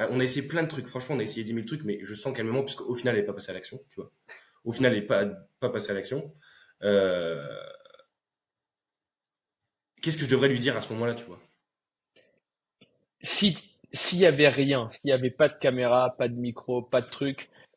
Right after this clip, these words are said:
Speaker 2: que ça serait en vrai, euh, un ami à toi avec qui tu serais en train de discuter, t'aimerais lui dire quoi à cette personne ? Sans filtre, tu lui dirais quoi là, tout de suite ?
Speaker 1: Bah, je lui dirais, c'est pas possible, arrête de mentir. T'as essayé sur deux ordi,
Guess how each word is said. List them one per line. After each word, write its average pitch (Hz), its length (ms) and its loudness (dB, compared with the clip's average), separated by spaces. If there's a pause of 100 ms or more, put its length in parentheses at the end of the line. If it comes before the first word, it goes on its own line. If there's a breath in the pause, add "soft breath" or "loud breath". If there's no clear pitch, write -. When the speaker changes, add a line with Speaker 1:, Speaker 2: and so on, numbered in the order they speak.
(120)
Speaker 2:
que - 60 -10
ça 135 120 4
serait - 260 2
en 135 120 6
vrai, 151 340 6
euh, 127 220 6
un 131 180 2
ami 147 280 6
à 135 80 6
toi 156 140 4
avec 135 160 4
qui 143 100 -8
tu - 80 -4
serais 127 140 -4
en 117 40 -4
train 123 160 -6
de 120 60 -4
discuter, 113 440 -8 (560)
t'aimerais 135 280 4
lui 123 80 4
dire 120 200 -2
quoi 123 140 0
à - 20 -2
cette 107 180 -12
personne ? 107 320 -8 (1500)
Sans 165 220 4
filtre, - 420 -4 (320)
tu - 120 -6
lui 139 60 0
dirais 135 240 4
quoi 131 160 6
là, 107 140 -2
tout - 140 -6
de - 60 -10
suite ? - 280 -10 (1900)
Speaker 1:
Bah, 104 120 0
je 101 80 -2
lui 113 60 -6
dirais, 120 180 4
c'est 117 120 -2
pas 107 100 0
possible, 120 360 -2
arrête 90 160 -6
de 98 60 -8
mentir. 110 280 -2 (140)
T'as 104 80 -4
essayé 104 240 -2
sur 113 160 -4
deux 104 200 -2
ordi, 135 340 0